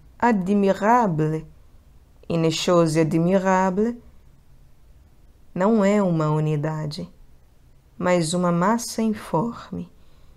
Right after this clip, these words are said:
não delimitada por nada. De fato,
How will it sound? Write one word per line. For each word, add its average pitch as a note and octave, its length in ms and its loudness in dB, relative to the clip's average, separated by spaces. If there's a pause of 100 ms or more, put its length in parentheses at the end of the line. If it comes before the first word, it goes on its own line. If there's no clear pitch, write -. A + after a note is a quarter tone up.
(280)
não F3+ 240 2
delimitada F#3 580 0
por F3 340 -4
nada. D3+ 560 -4 (1600)
De B3 180 -2
fato, C#4 640 -6